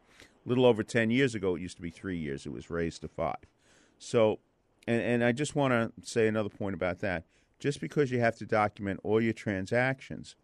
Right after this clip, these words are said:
for, you know, five years prior to your application for benefits,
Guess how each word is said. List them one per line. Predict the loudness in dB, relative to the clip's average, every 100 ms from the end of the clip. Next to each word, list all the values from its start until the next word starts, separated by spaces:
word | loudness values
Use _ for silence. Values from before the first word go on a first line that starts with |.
| _ _ -20 _ _ _
for, | -2 0 0 -4 _ -6
you | -2
know, | -2
five | 0 4 6 4
years | 0 -2
prior | -4 0 2 2
to |
your | 2 0
application | -2 -2 -4 -4 -8
for | -16 -6
benefits, | -2 -2 -4 -8 -8